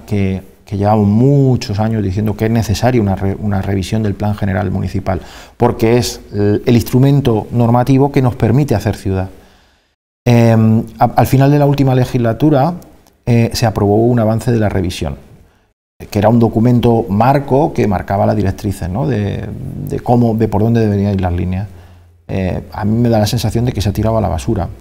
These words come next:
sinceramente. Y, y en el caso de esta legislatura, pues hombre, es que llevamos ya un año y diez, once meses.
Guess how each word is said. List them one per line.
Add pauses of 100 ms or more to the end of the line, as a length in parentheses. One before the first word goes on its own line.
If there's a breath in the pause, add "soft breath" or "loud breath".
(1300)
sinceramente. (480 loud breath)
Y,
y
en
el
caso
de
esta
legislatura,
pues
hombre,
es
que
llevamos
ya (100)
un
año
y
diez,
once
meses.